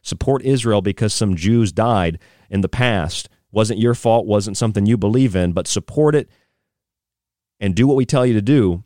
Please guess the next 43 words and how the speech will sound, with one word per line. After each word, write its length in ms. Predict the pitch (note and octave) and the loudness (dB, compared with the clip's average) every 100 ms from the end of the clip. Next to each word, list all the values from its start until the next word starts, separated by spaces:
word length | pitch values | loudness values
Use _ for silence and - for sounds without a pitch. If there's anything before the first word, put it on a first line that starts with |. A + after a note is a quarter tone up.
| _ | _
or 140 | - G2 | -2 0
you're 160 | G#2 | 2
a 40 | G2 | 2
bad 260 | G#2 G2+ | 2 0
person. 320 | - B2 B2 | 0 -2 0
You 80 | F2 | -2
hate 200 | F#2 G#2 | -2 -2
black 260 | F#2+ G#2 B2 | 0 -2 -2
people, 260 | G2 E2 | -6 -4
you 100 | E2 | -2
hate 200 | G#2+ G#2 | 0 0
gay 180 | F#2 G#2 | 0 -2
people, 400 | B2+ F2+ - C#2+ _ _ _ _ _ _ _ _ | -2 -6 -6 -10 _ _ _ _ _ _ _ _
you 120 | - F#2 | -2 0
hate 220 | A2 G#2+ | 2 2
Israel, 440 | A2+ A#2 F#2+ E2+ | 0 -2 -2 -2
you 140 | E2+ F2+ | -2 -2
hate 240 | G2+ F2 | -2 -2
Jews. 600 | E2 G2 A#2+ C2+ - - _ _ _ _ _ _ _ _ _ _ _ _ | -4 -2 0 -2 -10 -16 _ _ _ _ _ _ _ _ _ _ _ _
And 120 | - G#2 | -4 -2
you're 100 | B2+ | 0
not 60 | |
allowed 80 | C#3 | 0
to 80 | B2+ | 0
do 180 | G2+ E3+ | 0 2
any 100 | F3+ | 2
of 80 | E2+ | 0
those 220 | D#2 - | -4 -4
things. 160 | E2+ | -4
That's 120 | E2 - | -4 -2
socially 380 | C#3 A#2 G#2+ | -2 -2 -2
unacceptable. 540 | F2+ E2 - D#3 G2 E2 | -2 -4 -4 -4 -4 -6
So 120 | - | -2
they 120 | F#2 | -4
create 500 | - - G2 G#2 D#3 - | -4 -4 0 0 0 -2
and 120 | F#2 | -2
they 60 | |
craft 440 | E2+ - A2+ A#2+ - | -2 -2 -2 -2 -2
a 60 | |
narrative 600 | F#2 G2 A#2 G#2 D2+ A1 - _ _ _ | 0 0 0 -2 -6 -10 -16 _ _ _
so 180 | - A2+ | -6 0
that 240 | G2 F#2+ - _ _ | 2 0 -2 _ _
you 500 | F2+ F#2+ C#3+ F3 E3+ | -2 2 4 2 0